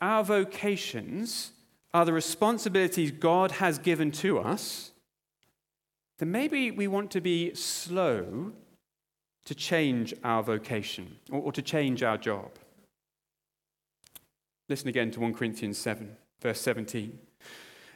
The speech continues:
"Nevertheless, each person should live as a believer in whatever situation the Lord has assigned to them, just as God called them."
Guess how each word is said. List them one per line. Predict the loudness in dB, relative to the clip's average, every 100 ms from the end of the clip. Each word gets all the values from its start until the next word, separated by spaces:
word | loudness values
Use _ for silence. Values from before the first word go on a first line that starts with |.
| 4
"Nevertheless, | 6 8 6 6 4 2
each | 2 2 -2 -6 -2
person | 6 6 6 0 0 0
should | 2 2
live | 4 6 4 4
as | 6 6 4 2
a | 4
believer | 6 6 6 6 4
in | 4 4
whatever | 4 2 2 2 4 4 2
situation | 0 -2 0 2 4 4 2 2
the | 4
Lord | 4 4 2
has | 0 0
assigned | 0 2 2 2 -2 -2
to | 0 2
them, | 2 0 -2 -4 -16 -20 _
just | 2 2 0 -2
as | 2 2 2
God | 2 2 -2 -2
called | 2 2 0
them." | -8